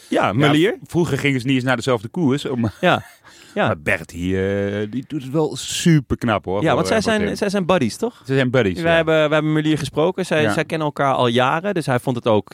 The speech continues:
Speaker 1: te gek dat hij nu met hem ging koersen.
Speaker 2: Ja.
Speaker 1: Ja, genieten, toch?
Speaker 2: Ja, heerlijk. En, en,
Speaker 1: Ja.
Speaker 2: en ook, ook echt super, super, super sterk.
Speaker 1: Ja, klopt. En nog een vriend van de show op het podium. Edward Teuns.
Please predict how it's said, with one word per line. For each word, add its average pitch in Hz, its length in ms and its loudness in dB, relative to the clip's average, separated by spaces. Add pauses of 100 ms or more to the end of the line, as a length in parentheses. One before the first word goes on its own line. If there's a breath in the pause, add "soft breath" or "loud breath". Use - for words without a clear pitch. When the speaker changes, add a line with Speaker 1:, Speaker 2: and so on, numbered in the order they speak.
Speaker 1:
te - 80 -4
gek - 320 0
dat 107 140 2
hij 113 100 -2
nu 107 120 2
met 101 160 2
hem 101 200 2
ging 95 180 -4
koersen. 131 400 -2
Speaker 2:
Ja. 110 240 4 (400 loud breath)
Speaker 1:
Ja, 85 300 -2 (260)
genieten, - 380 0
toch? - 320 0 (120)
Speaker 2:
Ja, 90 160 0
heerlijk. 87 500 0
En, 95 180 -6
en, 110 140 -2
Speaker 1:
Ja. 104 60 -4
Speaker 2:
en 113 200 -4
ook, - 200 -4 (500 soft breath)
ook 170 340 4
echt 156 300 0
super, 127 400 2
super, 107 320 -2
super - 260 -12
sterk. 80 380 -20 (140)
Speaker 1:
Ja, 127 240 2 (160)
klopt. - 300 -6 (300 loud breath)
En 196 160 4
nog 214 160 6
een 220 60 0
vriend 143 220 -2
van 107 100 0
de 101 60 2
show 95 180 2
op 87 120 -2
het 92 80 2
podium. 151 360 0 (760)
Edward - 260 -2
Teuns. 233 400 -4